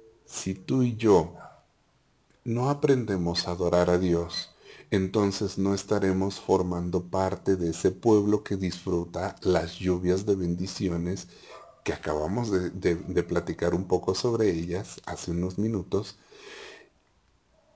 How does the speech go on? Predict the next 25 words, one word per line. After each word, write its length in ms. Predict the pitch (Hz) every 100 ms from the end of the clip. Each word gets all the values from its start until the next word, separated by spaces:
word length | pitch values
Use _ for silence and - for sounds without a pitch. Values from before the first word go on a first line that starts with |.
| _ _ _ _ _ _ -
Y 120 | 131
no 160 | 139 165
es 100 | 170
por 200 | 185 120
otra 300 | 107 92 -
cosa, 560 | 87 78 - - - _ _ -
sino 480 | - 113 95 90
que 120 | 90 90
Dios 380 | 95 104 104
está 380 | 104 - 98 95
bendiciendo 960 | 90 95 92 92 87 - 98 104 107 107
a 40 |
su 200 | - 95
pueblo 360 | 104 90 87 87
constantemente. 1080 | 90 85 - 87 87 85 85 82 80 85
Dios 260 | 87 87 -
está 260 | 85 - 92
bendiciendo 1120 | 92 92 92 - - 107 110 117 123 120 - - - -
y 160 | 104
derramando 1160 | 92 92 90 87 92 104 123 127 131 127 131 -
una 360 | 110 95 92 92 101
lluvia 600 | 107 120 123 123 120 110
constante 720 | 95 90 87 - 101 101 104
de 120 | 101 90
bendiciones, 960 | 87 82 82 - 95 90 85 78 -